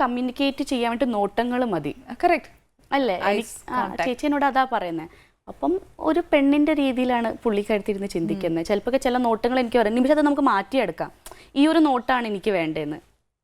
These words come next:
Speaker 2: അപ്പൊ പുള്ളിക്കാരത്തി അഭിനയിച്ചൊക്കെ കാണിക്കോ?
Speaker 1: ആ, ചേച്ചി actually ആക്ടറാണ്. ചേച്ചി കുറെ പടങ്ങളിൽ അഭിനയിച്ചിട്ടുണ്ട്.
Speaker 2: ആഹാ.
Speaker 1: അപ്പൊ ആ ഒരു ഇതിൽ ചേച്ചി പറഞ്ഞു
Speaker 2: അപ്പൊ
Speaker 1: തരുമായിരുന്നു.
Speaker 2: കറക്റ്റ് ഒരു ആക്ട്രസിൽ നിന്നുള്ള ഔട്ട്പുട്ട് എന്താ വേണമെന്ന് പുള്ളിക്കാരത്തിക്ക്
Speaker 1: പുള്ളിക്ക്
Speaker 2: മനസ്സിലാവും.
Speaker 1: അറിയാം, അറിയാം.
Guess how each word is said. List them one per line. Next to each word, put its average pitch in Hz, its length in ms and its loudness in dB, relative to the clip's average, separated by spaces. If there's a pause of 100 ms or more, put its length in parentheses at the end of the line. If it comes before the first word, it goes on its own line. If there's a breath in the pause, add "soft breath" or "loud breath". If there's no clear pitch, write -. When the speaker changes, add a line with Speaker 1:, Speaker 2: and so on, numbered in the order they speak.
(120)
Speaker 2:
അപ്പൊ 262 140 -2
പുള്ളിക്കാരത്തി 285 340 -2
അഭിനയിച്ചൊക്കെ 233 580 -4
കാണിക്കോ? 175 300 -10 (180)
Speaker 1:
ആ, 302 180 4
ചേച്ചി 302 260 0
actually 370 240 0
ആക്ടറാണ്. 285 580 2
ചേച്ചി 254 220 -4
കുറെ 302 300 2
പടങ്ങളിൽ 277 380 0
അഭിനയിച്ചിട്ടുണ്ട്. 214 800 0 (100)
Speaker 2:
ആഹാ. 202 280 -6
Speaker 1:
അപ്പൊ 262 140 0
ആ 262 140 4
ഒരു 294 220 2
ഇതിൽ 277 220 0
ചേച്ചി 269 280 -2
പറഞ്ഞു 196 160 0
Speaker 2:
അപ്പൊ 196 120 2
Speaker 1:
തരുമായിരുന്നു. 170 400 2
Speaker 2:
കറക്റ്റ് 247 320 0
ഒരു 254 140 2
ആക്ട്രസിൽ 254 520 0
നിന്നുള്ള 226 480 0
ഔട്ട്പുട്ട് 214 340 -2
എന്താ 214 200 0
വേണമെന്ന് 208 360 -2
പുള്ളിക്കാരത്തിക്ക് 196 460 -6
Speaker 1:
പുള്ളിക്ക് 240 240 0
Speaker 2:
മനസ്സിലാവും. 214 240 2
Speaker 1:
അറിയാം, 190 260 2
അറിയാം. 151 260 -6